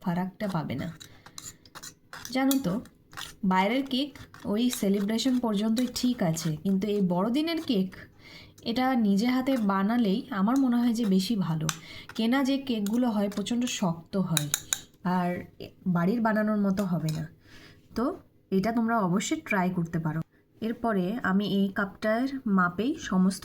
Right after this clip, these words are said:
কিছু অ্যাড করব, দেখতে থাকো। এই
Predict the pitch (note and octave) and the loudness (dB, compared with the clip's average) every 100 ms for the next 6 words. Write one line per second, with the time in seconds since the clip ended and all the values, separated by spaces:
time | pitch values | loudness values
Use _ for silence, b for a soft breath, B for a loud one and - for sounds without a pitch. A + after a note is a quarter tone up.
0 | G#3 G3 C4 F#3 F3 - G3+ E3+ E3 C#4 | -4 -2 -2 0 -2 -2 0 0 0 -4
1 | - B B B B F#3 F#3+ F#3 F#3 F#3+ | -10 B B B B -2 0 0 0 0
2 | A3 F4 - - _ _ _ _ _ _ | 0 -4 -6 -20 _ _ _ _ _ _
3 | _ _ _ _ G3+ | _ _ _ _ -2